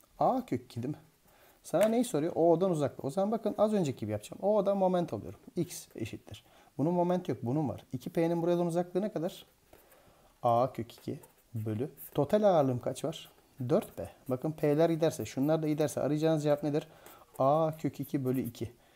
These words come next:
Ya da bu ne demek? Bir bölü kök iki demektir. O da olabilir. Evet. Düzgün türdeş bir telin ucu kıvrılarak yarıçapı R olan çember,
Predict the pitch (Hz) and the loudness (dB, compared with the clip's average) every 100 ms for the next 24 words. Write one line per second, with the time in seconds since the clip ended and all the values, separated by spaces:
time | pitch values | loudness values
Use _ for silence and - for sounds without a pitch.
0 | _ - 151 180 175 196 143 165 - - | _ 0 4 4 4 4 2 0 -4 -12
1 | - 214 294 208 123 160 - - - - | -4 0 2 2 2 0 -4 -14 -10 -4
2 | 240 - 208 131 107 - 185 - - - | -4 -2 0 0 -2 -6 -8 -10 -18 -20
3 | - - - - - - 135 127 135 120 | -20 -20 -20 -20 -20 -6 -2 2 2 0
4 | 92 - _ - - - - _ _ - | -2 -12 _ -20 -20 -20 -20 _ _ -20
5 | - - _ - _ _ _ - - - | -20 -20 _ -20 _ _ _ -18 -18 -20
6 | - _ _ _ _ - _ - 226 208 | -20 _ _ _ _ -20 _ 2 2 2
7 | - _ _ _ - - - 120 156 226 | -6 _ _ _ -20 -14 -6 0 2 4
8 | 220 262 262 226 208 240 - 120 120 117 | 6 6 4 0 2 0 0 -2 0 -2
9 | - 165 180 - 208 185 131 139 147 170 | 0 -2 -2 0 0 2 2 2 2 2
10 | - 131 110 131 180 190 185 - 180 190 | -2 -2 0 2 2 2 2 0 0 0
11 | 196 | -2